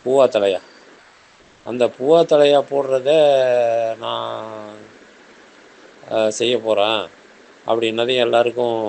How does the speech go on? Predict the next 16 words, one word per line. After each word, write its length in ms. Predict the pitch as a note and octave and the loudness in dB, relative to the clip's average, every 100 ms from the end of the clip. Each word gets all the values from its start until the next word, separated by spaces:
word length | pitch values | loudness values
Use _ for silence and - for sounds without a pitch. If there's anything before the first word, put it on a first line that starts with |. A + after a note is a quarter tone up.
| G#2+ G2+ G2+ G2 G2 | -6 -8 -8 -10 -12
ரொம்ப, 480 | G#2 A2+ A2 G2 F#2 F2+ - - - - - - - | -4 0 2 2 -2 -4 -8 -20 -20 -20 -20 -20 -14
"என்னடா 260 | G#2+ A2 B2+ | -6 0 0
இவ்வளோ 300 | A2+ A2 A#2 | 0 0 -2
பெரிய 280 | A#2 A2+ | 0 -2
தொழிலதிபர் 680 | A2+ G#2+ A#2+ C3 B2+ A#2 A#2+ | -2 -2 0 0 0 0 0
வந்து 280 | B2 A#2 B2 - | -2 -4 -6 -4
பூவா 100 | A2+ | 0
தலையா 420 | C3 B2+ A#2 A2 G#2+ | 0 2 2 0 0
போடுறேன்னு 300 | G#2+ G#2 G#2 G#2+ | -4 -6 -8 -10
சொல்றாரே" 600 | G#2+ G2+ G2 G2 G#2 G2 - - - - - - - - G#2 | -12 -6 -4 -2 -4 -4 -8 -20 -20 -20 -20 -20 -20 -14 -6
அப்படின்ட்டு 640 | G#2+ G#2 G#2 G2+ B2+ E3 - - - - - - - - - | -4 -4 -6 -4 -4 -4 -10 -20 -20 -20 -20 -20 -20 -20 -6
ரொம்ப 300 | B2 B2 B2+ A#2+ A2+ G#2 G#2 G2+ G2+ G2+ | -4 0 4 6 4 4 2 0 0 -2
கொஞ்சம் 360 | G#2 G2+ G#2 G#2 | -6 -10 -10 -8
மனசுக்குள்ள 440 | G#2 A#2 A#2 A2+ | -8 -8 -8 -6
சிரிப்பா 600 | A#2 - A2+ - G#2+ G2 F#2 | -8 -8 -14 -2 0 0 0
உட்காந்துருந்தாங்க. 880 | F#2+ F#2+ - G2+ G2+ F#2 - F#2+ | -4 -8 -8 -12 -12 -18 -20 -20